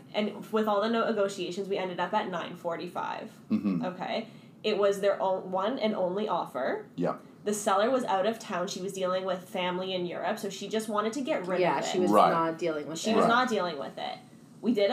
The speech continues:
Speaker 1: I had a home inspection and a financing condition for five days.
Speaker 2: Mm-hmm.
Speaker 1: We went in and did the home inspection and got another fifteen thousand dollars off the price.
Speaker 2: Right. Did you find anything, or you said you found something?
Speaker 1: It was more like cosmetic things because it needed a lot of work to bring it to
Speaker 2: Right.
Speaker 1: something that I was
Speaker 2: Right.
Speaker 1: gonna be able to
Speaker 3: Yeah.
Speaker 1: live in.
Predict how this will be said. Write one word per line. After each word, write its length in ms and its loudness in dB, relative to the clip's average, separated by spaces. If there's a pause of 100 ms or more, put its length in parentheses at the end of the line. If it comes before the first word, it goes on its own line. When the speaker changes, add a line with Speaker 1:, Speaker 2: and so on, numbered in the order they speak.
Speaker 1:
I 100 2
had 180 2
a 60 -2
home 220 -2
inspection 400 -2
and 200 0
a 60 0
financing 560 -6
condition 400 -8
for 160 -8
five 300 -8
days. 340 -4
Speaker 2:
Mm-hmm. 260 2 (140)
Speaker 1:
We 100 0
went 220 0
in 100 4
and 120 0
did 100 -2
the 80 0
home 240 -2
inspection 720 -4
and 100 -2
got 160 4
another 240 0
fifteen 420 -6
thousand 340 -6
dollars 320 -4
off 200 -6
the 100 -10
price. 520 -10 (260)
Speaker 2:
Right. 240 2
Did 140 -4
you 80 4
find 420 4
anything, 380 2
or 60 2
you 80 -2
said 240 0
you 80 -6
found 240 -6
something? 340 -12
Speaker 1:
It 160 2
was 140 6
more 260 4
like 220 2
cosmetic 760 -2
things 280 -2
because 520 -2
it 160 -4
needed 300 -6
a 60 -2
lot 260 -4
of 180 -10
work 320 -4
to 120 -4
bring 280 -4
it 160 -4
to 60 4
Speaker 2:
Right. 180 6
Speaker 1:
something 360 -2
that 140 -2
I 160 0
was 120 2
Speaker 2:
Right. 80 2
Speaker 1:
gonna 120 -2
be 120 -6
able 160 -6
to 100 -8
Speaker 3:
Yeah. 200 0
Speaker 1:
live 100 -10
in. 260 -8